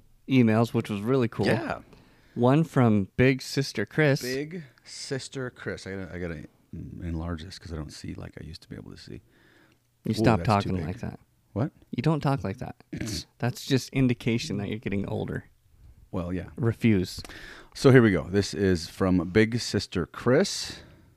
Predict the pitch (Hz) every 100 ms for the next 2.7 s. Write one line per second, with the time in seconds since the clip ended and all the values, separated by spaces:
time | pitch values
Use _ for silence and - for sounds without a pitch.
0 | _ - - - 80 82 131 170 - _
1 | _ _ - 76 71 - 76 - 67 82
2 | 117 _ _ _ - 104 87